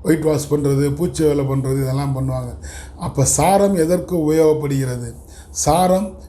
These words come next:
மேலே செல்வதற்கு உபயோ-, உபயோகப்படுகிறது. ஆக ஒரு ஜாதகத்திலே நல்ல சாரம் பெற்றால் அந்த ஜாதகக்காரர்கள் மேலே மேலே உயர்ந்து கொண்டே போவார்கள் அப்படின்னு சொல்லிக்கிட்டு இந்த பதிவு உங்களுக்கு பிடிச்சிருந்தா சப்ஸ்கிரைப் பண்ணுங்க,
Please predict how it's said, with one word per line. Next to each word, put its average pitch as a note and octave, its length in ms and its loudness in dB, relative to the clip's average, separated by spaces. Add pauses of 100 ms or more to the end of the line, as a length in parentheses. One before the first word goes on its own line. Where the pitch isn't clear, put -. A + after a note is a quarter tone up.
மேலே G#3+ 420 4
செல்வதற்கு D#3 760 0 (540)
உபயோ-, D#3 280 4
உபயோகப்படுகிறது. C#3+ 1000 2 (360)
ஆக D#3 240 2
ஒரு D3 180 6
ஜாதகத்திலே D3 680 -2 (500)
நல்ல F3 340 4
சாரம் D#3 400 2
பெற்றால் C3+ 460 -2 (360)
அந்த C#3+ 260 0
ஜாதகக்காரர்கள் C#3+ 1000 0 (420)
மேலே F3 400 4
மேலே E3 300 4
உயர்ந்து E3 420 0
கொண்டே D3+ 320 2
போவார்கள் C3 580 -4 (500)
அப்படின்னு D3 380 0
சொல்லிக்கிட்டு C3+ 500 -2 (520)
இந்த C3+ 200 0
பதிவு F3+ 360 2
உங்களுக்கு C#3+ 320 0
பிடிச்சிருந்தா C#3 540 -2 (500)
சப்ஸ்கிரைப் D3 540 2
பண்ணுங்க, C3 260 -2